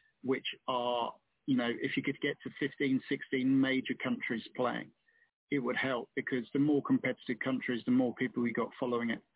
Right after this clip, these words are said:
Um, you know, what we do have is, um, we've got the tools now, we've got the opportunities to engage more with fans. Um, economically, it's been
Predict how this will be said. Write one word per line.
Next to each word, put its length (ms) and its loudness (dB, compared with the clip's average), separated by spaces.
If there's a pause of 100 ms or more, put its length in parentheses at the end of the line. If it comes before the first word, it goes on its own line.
(360)
Um, 400 -2 (360)
you 100 2
know, 80 0 (580)
what 280 0
we 140 4
do 300 4
have 300 0 (460)
is, 520 0 (720)
um, 540 -2 (800)
we've 240 2
got 180 0
the 80 0 (140)
tools 300 -2
now, 280 0
we've 220 0
got 180 -2
the 60 2
opportunities 640 0
to 260 2 (320)
engage 320 -2
more 160 -2
with 220 -4
fans. 400 -4 (440)
Um, 320 -2 (140)
economically, 600 0
it's 240 -4
been 200 0